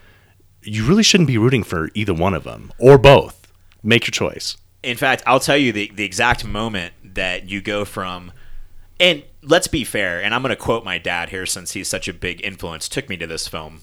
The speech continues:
Speaker 2: uh, Karate Kid at least originally. My dad used to call Daniel a weenie.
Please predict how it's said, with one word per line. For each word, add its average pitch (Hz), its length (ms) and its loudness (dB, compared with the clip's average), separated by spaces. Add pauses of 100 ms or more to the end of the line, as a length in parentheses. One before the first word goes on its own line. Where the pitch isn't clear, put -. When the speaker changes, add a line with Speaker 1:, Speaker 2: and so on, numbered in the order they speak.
Speaker 2:
uh, 82 260 -8
Karate 87 260 -6
Kid 95 200 -6
at 90 100 -12
least 82 220 -10
originally. 82 440 -10 (420)
My 127 180 -2
dad 151 180 2
used 151 140 -4
to 135 80 -2
call 120 160 -2
Daniel 104 400 -4
a 87 80 -8
weenie. 87 420 -16